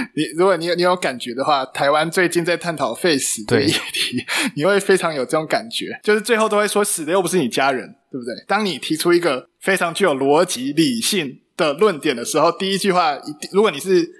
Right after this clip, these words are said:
Speaker 1: 就是支持论点比较偏向废除死刑，或者甚至觉得死刑不一定要存在的论点的时候，第一个一定被跳出来讲的是死的又不是你家人，
Speaker 2: 对。
Speaker 1: 对不对？所以我觉得这跟，这跟汉娜·鄂兰这样子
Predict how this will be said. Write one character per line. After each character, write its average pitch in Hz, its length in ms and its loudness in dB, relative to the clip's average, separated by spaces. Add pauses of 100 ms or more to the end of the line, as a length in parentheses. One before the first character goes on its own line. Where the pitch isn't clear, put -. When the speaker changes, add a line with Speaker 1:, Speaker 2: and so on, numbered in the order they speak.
(280)
Speaker 1:
就 170 120 0
是 165 220 4
支 185 180 0
持 139 380 -4
论 240 200 0
点 151 140 -4
比 127 120 -6
较 208 160 0
偏 208 360 0
向 190 320 0
废 180 200 2
除 156 160 -2
死 131 220 0
刑， 113 200 -4
或 170 140 2
者 170 40 2
甚 180 140 0
至 175 120 -4
觉 139 140 0
得 139 100 0
死 131 160 -4
刑 127 160 -8
不 160 120 4
一 147 40 4
定 151 60 -2
要 156 60 2
存 127 220 -4
在 139 240 -2
的 156 100 2
论 190 200 4
点 135 120 -2
的 123 60 -8
时 139 100 -2
候， 156 80 4
第 185 160 0
一 190 40 0
个 175 120 0
一 143 80 0
定 180 220 -4
被 170 140 2
跳 175 160 0
出 151 80 -2
来 139 100 2
讲 135 140 -4
的 123 60 -8
是 160 140 0
死 - 220 -2 (100)
的 107 120 -2
又 160 100 2
不 156 100 -4
是 147 120 -2
你 110 80 -4
家 123 180 0
人， 113 120 -2
Speaker 2:
对。 69 40 -12
Speaker 1:
对 92 80 -8
不 - 60 -12
对？ - 100 -10 (240)
所 311 120 0
以 311 40 4
我 226 40 4
觉 185 120 2
得 233 60 4
这 262 120 -2
跟， 233 320 -2 (300)
这 247 100 -2
跟 240 180 0
汉 254 120 0
娜· 240 100 2
鄂 226 120 2
兰 160 140 0
这 185 60 4
样 208 80 4
子 190 100 -2